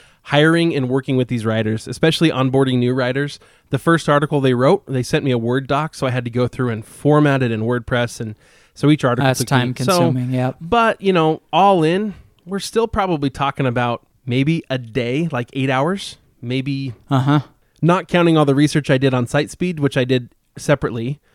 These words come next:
Speaker 1: Um,
Speaker 2: Kinda for that
Speaker 1: because
Speaker 2: YouTube video, right?
Speaker 1: Exactly, because now we have a thirty-minute process to speed up your website. <laughs> Um, uh, that just takes no time at all.
Speaker 2: Right, so, you know, we've made these changes over seven weeks, but, you know, maybe we spend a one, one working day doing all this.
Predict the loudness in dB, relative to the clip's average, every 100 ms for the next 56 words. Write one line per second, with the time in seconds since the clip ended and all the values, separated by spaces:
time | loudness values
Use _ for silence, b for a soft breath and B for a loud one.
0 | b b 0 2 2 2 0 0 0 0
1 | -2 -2 -2 0 0 2 2 2 2 0
2 | -2 0 0 2 0 2 0 2 2 0
3 | -2 2 2 4 2 2 -2 -4 -4 -2
4 | -4 -4 -10 -4 -2 0 0 -2 -4 -4
5 | -4 -4 -6 -6 -2 -2 -2 -4 -6 B
6 | B B -2 2 2 2 -2 -2 -6 -2
7 | -4 -2 -6 -4 -6 -4 -6 -10 _ _
8 | -2 0 2 4 4 2 -2 -2 0 2
9 | 2 2 2 2 0 0 -2 0 2 2
10 | 2 0 0 2 2 0 -2 -4 0 2
11 | 2 2 2 2 0 0 0 0 2 2
12 | 2 0 -2 -4 0 2 4 4 2 2
13 | 0 2 4 4 4 2 -2 -8 0 2
14 | 2 2 2 2 0 0 -4